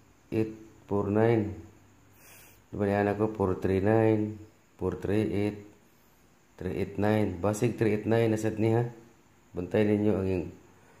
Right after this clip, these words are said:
ang mubalik. Basig kini nasad ang three, nine. Ay. Kana. Nah, nak rana siya? Four three nine. Gawas na.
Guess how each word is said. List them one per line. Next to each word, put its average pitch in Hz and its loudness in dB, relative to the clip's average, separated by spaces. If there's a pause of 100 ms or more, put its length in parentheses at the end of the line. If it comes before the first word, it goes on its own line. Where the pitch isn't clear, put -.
(460)
ang 92 -4
mubalik. 110 2 (640)
Basig 98 -6
kini 110 0
nasad 110 2
ang 92 -2
three, 92 -2
nine. 90 0
Ay. 85 -8 (1600)
Kana. 80 -8 (1900)
Nah, 95 0
nak 104 2
rana 107 2
siya? 110 0 (400)
Four 92 -6
three 98 -2
nine. 120 4 (800)
Gawas 95 0
na. 120 0